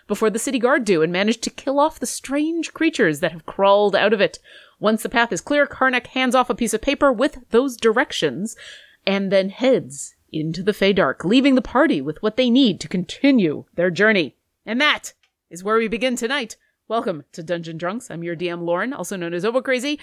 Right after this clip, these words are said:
I have gone back to Dragon's Blood, uh, which, if you don't remember, is pomegranate juice and some of the, uh, jalapeno moonshine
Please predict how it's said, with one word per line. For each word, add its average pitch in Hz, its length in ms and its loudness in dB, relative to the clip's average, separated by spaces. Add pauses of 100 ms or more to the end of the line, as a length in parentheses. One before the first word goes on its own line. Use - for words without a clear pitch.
(400)
I 254 80 2
have 214 280 -6
gone 294 380 -2
back 254 480 -4 (560)
to 180 220 -8 (240)
Dragon's 220 420 2
Blood, 156 360 -4 (680)
uh, 175 160 -2
which, 180 160 -8
if 175 80 -12
you 226 60 -4
don't 339 160 4
remember, 294 480 4 (200)
is 233 720 2 (300)
pomegranate 294 480 0
juice 277 400 -6 (200)
and 214 440 0
some 226 400 -2
of 202 480 0
the, 202 480 0
uh, 190 120 0 (340)
jalapeno 294 680 -2
moonshine 190 840 -2